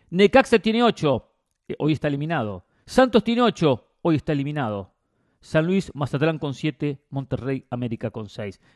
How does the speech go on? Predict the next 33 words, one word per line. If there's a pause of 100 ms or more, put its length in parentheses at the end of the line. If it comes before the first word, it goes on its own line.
Es
decir, (460)
a
Chivas (240)
no
le
sobra
nada, (240)
no
le
sobra
absolutamente
nada. (340)
Si
no
empieza
a
sumar
de
a
tres, (240)
si
no
comienza
a
tener
Marcelo
Michel
Leaño (220)
un
equipo
que
sea